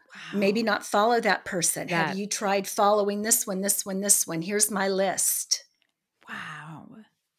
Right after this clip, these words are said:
Speaker 2: Wow. You are
Speaker 1: And
Speaker 2: in it.
Speaker 1: and they're aware. They are so acutely aware of the, "This doesn't feel right. This information doesn't seem right,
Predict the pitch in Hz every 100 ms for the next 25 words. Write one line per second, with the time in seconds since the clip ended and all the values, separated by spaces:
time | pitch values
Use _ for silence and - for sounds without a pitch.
0 | _ _ _ - - 180 233 262 208 220
1 | - 226 302 208 - _ - - _ _
2 | _ - - - - 269 262 - 202 330
3 | 440 466 415 403 480 508 339 - - _
4 | _ _ _ - - 202 330 381 359 -
5 | - 359 370 359 247 - - - 370 370
6 | 339 339 285 285 269 285 302 285 240 -
7 | 214 214 214 - 247 214 202 190 - -
8 | - 190 269 320 - 185 - 269 277 233
9 | - - - 220 254 262 254 269 277 294
10 | - - _ - 254 - 262 262 269 226
11 | 233 254 277 247 202 220 208 - - -
12 | - 214 254 233 240 269 285